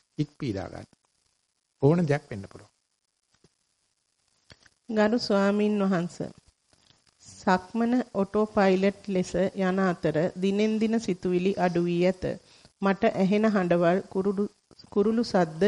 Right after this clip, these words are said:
Speaker 2: ගිගුරුම් හා තද සුළං සද්ද ගැන අවබෝධය, අවධානය යොමු නොකළද ඒවාද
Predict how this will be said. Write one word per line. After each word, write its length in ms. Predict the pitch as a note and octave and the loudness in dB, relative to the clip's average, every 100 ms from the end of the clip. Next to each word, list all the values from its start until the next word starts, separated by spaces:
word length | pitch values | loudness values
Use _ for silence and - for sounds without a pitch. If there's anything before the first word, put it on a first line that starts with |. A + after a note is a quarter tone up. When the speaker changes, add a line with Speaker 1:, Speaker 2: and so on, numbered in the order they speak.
| - | 0
Speaker 2:
ගිගුරුම් 500 | F3+ F#3 G#3 A3 A3 | -4 -4 -2 0 0
හා 220 | G3+ F3 F#3 | -2 -2 0
තද 240 | G3 F3+ G3 | -2 0 0
සුළං 360 | G3+ G3 G3+ | 2 2 0
සද්ද 440 | G3 F3+ D#3 F3 - | 0 -2 0 -2 -2
ගැන 240 | F#3 F3+ | -2 -2
අවබෝධය, 680 | F#3+ F3+ F3+ F#3 G3+ G3+ A3 G#3 - - - | 0 0 -2 0 0 2 0 -2 -10 -20 -2
අවධානය 580 | F3 F#3 F#3 G#3 G#3+ A3 | 2 4 6 6 6 4
යොමු 260 | G#3 F3 F#3 | 4 2 2
නොකළද 460 | F3+ - F3+ C3+ D#3 A#3 - - - _ - | -2 -2 0 0 2 0 -4 -20 -20 _ 0
ඒවාද 480 | F#3 G3+ G#3 G#3+ | 4 4 4 4